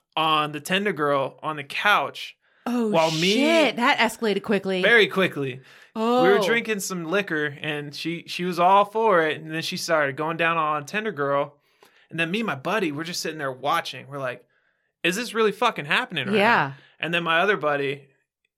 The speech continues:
Speaker 1: the guy whose house it was, he was like, "Hey, guys," <laughs> after it had escalated quite a bit,
Speaker 2: Mm-hmm.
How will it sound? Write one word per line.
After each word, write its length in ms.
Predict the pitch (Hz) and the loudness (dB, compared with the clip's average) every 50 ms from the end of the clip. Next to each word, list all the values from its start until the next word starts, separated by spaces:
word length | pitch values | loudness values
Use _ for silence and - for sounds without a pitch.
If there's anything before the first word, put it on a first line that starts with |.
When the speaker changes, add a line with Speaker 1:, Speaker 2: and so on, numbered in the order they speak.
| _ | _
Speaker 1:
the 100 | - 143 | -8 -2
guy 260 | 147 147 151 147 143 | 0 2 2 2 0
whose 220 | 143 139 139 131 - | -2 -6 -10 -6 -2
house 280 | - 160 208 240 - | 0 0 0 0 -2
it 80 | - 131 | -6 -4
was, 220 | 139 139 135 135 | -4 -4 -4 -4
he 80 | - 170 | -4 -6
was 140 | 170 160 160 | -4 -2 0
like, 320 | 160 147 143 139 - _ _ _ _ _ _ _ - | 0 0 0 -2 -6 _ _ _ _ _ _ _ -2
"Hey, 160 | - 214 226 | 0 0 2
guys," 560 | 180 165 151 151 147 143 139 139 - - - _ - - - - - | 4 4 4 4 4 4 2 0 -4 -10 -14 _ -18 -16 -16 -16 -16
<laughs> 340 | - - - _ _ - - | -18 -20 -20 _ _ -6 0
after 340 | 147 180 202 - 240 214 190 | 2 2 2 4 4 4 4
it 80 | 175 156 | 4 2
had 120 | 143 139 | 2 2
escalated 640 | 151 165 160 - - 160 151 151 147 143 143 135 143 | 2 2 2 0 -2 -2 0 0 0 0 -2 -6 -4
quite 240 | - 170 156 151 139 | 0 2 2 2 2
a 20 | |
bit, 420 | 135 143 131 156 147 139 131 - - | -2 -2 -2 0 0 0 0 -2 -4
Speaker 2:
Mm-hmm. 400 | 208 196 180 196 190 196 196 | -8 -8 -6 -6 -8 -8 -8